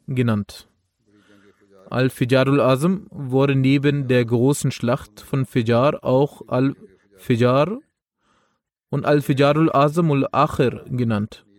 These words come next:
also die letzte Schlacht von Fujar. Sie fand zwischen Quraysh und Banu Kinana und Hawazin statt. Nach einer anderen Überlieferung ist der Hazrat Umar radhiyallahu anhu dreizehn Jahre nach dem Amul Fil in Mekka geboren.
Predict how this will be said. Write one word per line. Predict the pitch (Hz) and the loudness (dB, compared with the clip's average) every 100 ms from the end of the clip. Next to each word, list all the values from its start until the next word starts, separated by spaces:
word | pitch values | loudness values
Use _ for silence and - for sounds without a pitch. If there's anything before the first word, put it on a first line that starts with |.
| _ _ - - - - | _ _ -20 -20 -14 -4
also | 120 135 | 0 2
die | 131 | 2
letzte | 135 156 - | 2 0 -6
Schlacht | - 120 113 - | -6 -4 -4 -4
von | 120 | -6
Fujar. | - 107 107 113 135 - - | -4 -2 -4 -6 -12 -18 -12
Sie | 123 | -6
fand | 117 147 | 0 0
zwischen | - 147 - 135 | 0 -4 -2 0
Quraysh | 127 127 151 - | 2 2 2 -2
und | 156 | -2
Banu | 135 143 151 | 0 0 0
Kinana | 147 135 151 165 110 135 _ - - | -2 -2 0 0 -2 -8 _ -20 -14
und | - 127 | -4 -2
Hawazin | 123 135 160 139 120 | 0 2 2 0 -4
statt. | - 104 - _ _ _ _ _ _ _ _ _ 113 110 _ _ - 113 _ _ | -4 -8 -8 _ _ _ _ _ _ _ _ _ _ -20 _ _ -20 -20 _ _
Nach | - 151 | -2 2
einer | 180 180 | 2 4
anderen | 208 240 226 | 2 0 0
Überlieferung | 175 147 127 143 - 180 196 214 | 2 2 2 0 0 0 0 -2
ist | 220 143 143 - | -4 -4 -4 0
der | 135 | 0
Hazrat | 127 120 127 - | 2 0 0 -2
Umar | 147 175 135 | 0 2 2
radhiyallahu | 117 - 127 117 | 0 0 -2 0
anhu | 113 113 139 | -2 -2 -4
dreizehn | 131 110 151 175 - 190 | -2 0 0 -2 -2 0
Jahre | 175 160 180 175 185 | 2 2 0 -2 -4
nach | 143 135 | -2 -4
dem | - 123 123 117 185 _ 113 _ 110 | -4 -4 -4 -6 -12 _ -20 _ _
Amul | - 127 131 135 | -4 0 2 0
Fil | 131 131 135 156 | 0 0 2 0
in | - 135 | -2 0
Mekka | 127 135 143 | 0 0 0
geboren. | 123 110 113 127 160 196 | 0 0 0 0 -2 -6